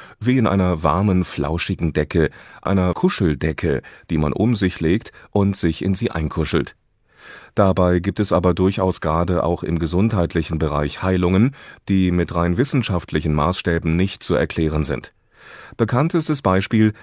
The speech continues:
der Placebo-Effekt oder die Homöopathie.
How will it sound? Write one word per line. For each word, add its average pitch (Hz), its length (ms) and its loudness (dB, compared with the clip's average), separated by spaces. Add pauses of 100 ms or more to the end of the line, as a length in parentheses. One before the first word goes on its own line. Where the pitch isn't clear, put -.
(140)
der 98 260 2
Placebo-Effekt 104 1600 -2
oder 92 280 2
die 90 300 0
Homöopathie. 92 1000 -2